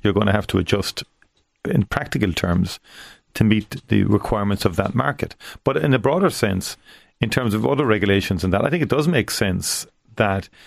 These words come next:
uh, representatives of the Northern Assembly and stakeholders more generally would have input in the early stages of any new regulations coming into play, um,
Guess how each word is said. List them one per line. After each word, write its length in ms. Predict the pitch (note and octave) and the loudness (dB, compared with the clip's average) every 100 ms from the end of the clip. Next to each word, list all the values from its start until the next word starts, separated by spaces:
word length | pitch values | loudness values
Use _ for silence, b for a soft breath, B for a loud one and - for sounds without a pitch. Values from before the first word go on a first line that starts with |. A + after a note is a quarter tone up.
| b b - | b b -2
uh, 280 | G#2 G2+ G2+ | 0 2 0
representatives 1040 | - - E3+ - - A2 G#2 A2+ G2+ G2+ | -4 -10 -8 -6 -2 0 2 0 2 2
of 100 | F#2 | 2
the 80 | F2+ | 2
Northern 300 | G2+ G2 F#2+ | 2 2 0
Assembly 380 | F#2 G#2+ F#2+ F#2+ | 0 2 2 2
and 100 | F2 | 0
stakeholders 640 | - D#3+ D#3+ - A#2 G2+ F#2+ | 0 0 0 0 0 0 2
more 200 | G2 F#2 | 2 2
generally 600 | A#2+ A#2+ G2 F2+ F2 - b b b b _ B2 | 2 2 2 2 -2 -6 b b b b _ 2
would 120 | A#2+ | 4
have 160 | A#2 | 4
input 460 | C3+ D#3+ G2 F2 - b b b _ _ - | 2 2 0 -2 -6 b b b _ _ 2
in 80 | |
the 140 | A#2+ C3 | 4 4
early 200 | D#3 A2+ | 4 0
stages 600 | - G#2+ F#2+ G2 F2 - - | -2 -2 0 0 -2 -6 -2
of 100 | A2+ | 0
any 280 | A#2+ A#2+ G#2 G#2 A2 B2+ C3 | 4 4 2 0 -10 -16 -12
new 280 | E3+ C#3 A#2 | -2 2 4
regulations 500 | G2+ F#2 G2 - G2 | 4 2 0 0 -2
coming 260 | - G2 G2 | 0 2 2
into 180 | - - | 2 -2
play, 360 | G2+ G2 G2 B B B B B | 2 2 2 B B B B B
um, 580 | G2+ G2 G2 G2 G2 - | 0 2 4 4 4 0